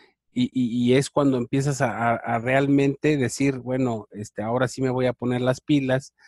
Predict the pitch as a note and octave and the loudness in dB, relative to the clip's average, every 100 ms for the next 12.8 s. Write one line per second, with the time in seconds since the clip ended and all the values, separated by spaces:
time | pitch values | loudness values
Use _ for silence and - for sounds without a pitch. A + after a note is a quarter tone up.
0 | - _ _ - - A2 A2 B2 C3 C3+ | -20 _ _ -10 -6 -8 -2 0 0 -2
1 | B2+ C3 B2+ C3 C3 _ _ _ _ - | 0 2 2 0 -4 _ _ _ _ -20
2 | _ A2 G#2+ G#2 G2+ - C#3+ C#3 C3+ B2+ | _ -2 0 0 -4 -2 0 2 0 -2
3 | C3 - C#3+ - C#3 C3+ C#3 - C3 C#3 | -6 -2 -4 0 0 0 -4 0 0 2
4 | D#3+ D3 C#3+ D3 - B2+ C3 C#3 D3 - | 0 0 0 -4 -4 -2 -2 0 -4 -2
5 | C3 C3 C3+ - D3 - - - - - | 0 0 -4 -2 -2 -2 -14 -20 -20 -14
6 | - A2 - A2+ G#2+ G2+ A#2 A2 - B2 | -4 -4 -2 -2 -2 0 0 0 0 -2
7 | G#2+ - A2+ A#2 B2 - B2+ B2+ B2+ B2+ | -4 -2 2 2 2 0 2 2 0 0
8 | C3 B2 A#2 A2+ G#2+ G#2 G2 G2 - - | -2 0 -2 -2 -4 -6 -8 -10 -12 -8
9 | G2+ G2 - A#2 A#2+ A#2+ B2+ C#3 C3 G#2 | -8 -8 -6 -2 0 2 2 2 2 -4
10 | B2+ C3 B2+ - B2+ B2+ B2+ C3 - D3+ | -6 -6 -6 -4 -2 0 0 0 0 0
11 | C3+ C#3+ E3 _ _ _ _ _ C3 C#3 | 0 -4 -10 _ _ _ _ _ 2 4
12 | D3 C#3+ - C#3+ D3 E3 D#3 A2+ | 4 2 2 2 4 4 2 -4